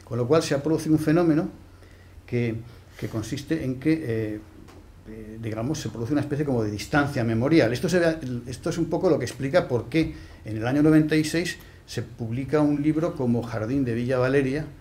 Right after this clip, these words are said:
de Manuel Vicent, que es una especie de, de evocación de la nostalgia y el desencanto que tienen los, que tenían los militantes comunistas,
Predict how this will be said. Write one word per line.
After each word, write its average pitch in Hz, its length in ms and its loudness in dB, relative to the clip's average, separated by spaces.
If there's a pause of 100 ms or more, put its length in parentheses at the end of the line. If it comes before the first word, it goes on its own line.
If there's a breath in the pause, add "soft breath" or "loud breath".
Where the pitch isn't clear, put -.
(360 loud breath)
de 107 420 -4
Manuel 113 300 -2
Vicent, 147 460 2 (560 loud breath)
que 123 80 -6
es 120 120 -4
una 139 120 2
especie 135 340 -2
de, 113 240 -2
de 110 180 -4
evocación 143 800 0 (320 loud breath)
de 110 100 -4
la 107 100 -2
nostalgia 123 480 -4
y - 20 -2
el 104 100 -4
desencanto 131 640 -2
que 110 100 -4
tienen 120 420 -4
los, 107 200 -8
que - 140 -10
tenían 127 300 -2
los 117 120 -2
militantes 113 560 -2
comunistas, 127 760 0